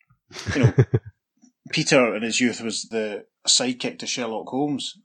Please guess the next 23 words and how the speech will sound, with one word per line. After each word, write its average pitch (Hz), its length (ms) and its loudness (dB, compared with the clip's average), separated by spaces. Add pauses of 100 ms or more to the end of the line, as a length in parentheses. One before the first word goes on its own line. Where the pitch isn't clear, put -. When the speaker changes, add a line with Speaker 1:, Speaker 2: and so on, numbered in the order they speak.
(180)
Speaker 2:
Of 110 80 -6
course, 143 500 2
yes. 135 340 -2 (120)
Speaker 1:
As 120 180 -4
you'd 113 100 -4
expect 117 460 -2
from 107 220 -12
someone 113 240 -4
called 107 200 -8
Watson. 113 320 0
Speaker 2:
And 131 140 6
in 120 140 6
your 135 140 10
youth, 127 400 6
you 143 320 6
were 127 80 10
an 123 100 6
alloy, 165 540 6 (180)
which 147 180 -2
is 135 100 -6
quite 143 220 6
interesting. 131 480 6 (520)
Speaker 1:
Yes. - 480 6